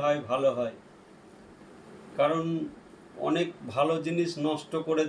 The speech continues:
দেয়, দিয়ে বলে যে জিনিসটা খারাপ। তো আমি আগেই সাবধান করে দিচ্ছি যে কীভাবে একটু ব্যবহার করবে। যারা জানেন তারা তো জানেন, কোনো ব্যাপার নয়, যারা না জানে তাদের জন্যই বললাম এই কথাটা।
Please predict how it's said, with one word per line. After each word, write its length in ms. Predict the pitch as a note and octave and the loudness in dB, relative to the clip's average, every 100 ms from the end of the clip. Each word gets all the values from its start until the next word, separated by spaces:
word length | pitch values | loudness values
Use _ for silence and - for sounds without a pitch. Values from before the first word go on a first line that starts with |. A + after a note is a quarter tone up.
| D3+ | 4
দেয়, 200 | D3+ D3+ D3+ - - - B2+ | 4 2 -6 -14 -20 -20 -10
দিয়ে 180 | C#3 D#3 D#3 | -2 0 2
বলে 180 | D3 D3 D3 | 0 -2 -2
যে 80 | D3+ C#3 | -4 -4
জিনিসটা 360 | D3 D3 - C#3 - | -4 -4 -2 -4 -2
খারাপ। 260 | A#2+ A#2+ - - - - - - - | -2 0 -2 -10 -20 -20 -20 -18 -2
তো 60 | C3+ B2+ | 0 2
আমি 160 | C#3+ D#3+ D3 | 0 2 2
আগেই 220 | D3 E3+ C#3 | 2 -2 0
সাবধান 360 | C#3+ C#3+ D#3 D3+ | -2 0 0 0
করে 140 | D3 C#3+ | -2 -6
দিচ্ছি 260 | C3+ C3 E3 F3+ - - - - - C#3 | -8 -8 -6 -8 -8 -20 -20 -20 -16 -10
যে 60 | C#3 | -10
কীভাবে 420 | E3+ D#3+ C#3+ C#3+ D3 | -4 0 2 2 2
একটু 160 | - - D3+ | -4 -4 2
ব্যবহার 280 | C#3 C3 B2+ | 4 4 2
করবে। 200 | B2+ B2 B2 | -2 -2 0
যারা 200 | C#3+ D3 D#3 D3 | 2 2 2 0
জানেন 280 | D3 D#3 D#3+ D3+ | 0 0 -2 0
তারা 180 | D3+ D3 | 2 2
তো 60 | D3+ C#3+ | -2 -2
জানেন, 280 | C#3 C#3 C#3 C3 | 0 0 -6 -8
কোনো 140 | C3+ C#3 | -8 -2
ব্যাপার 240 | C3+ B2+ C3 B2 | 0 0 -2 -2
নয়, 140 | B2+ A#2+ | -6 -2
যারা 180 | C3 C#3+ C#3 | 0 0 -2
না 100 | C#3 C3+ C#3 | -2 -2 -2
জানে 240 | C3+ D3+ D#3+ - - - - - | -2 -4 -6 -10 -20 -20 -10 0
তাদের 300 | C3+ C#3+ C#3+ | 0 0 -2
জন্যই 300 | D3 D3+ D#3+ C#3 | 2 2 2 0
বললাম 320 | C#3 B2 B2+ B2 | -2 -4 -4 -4
এই 60 | A#2+ A#2+ | -4 -6
কথাটা। 340 | G#2+ G#2 G2+ | -6 -8 -12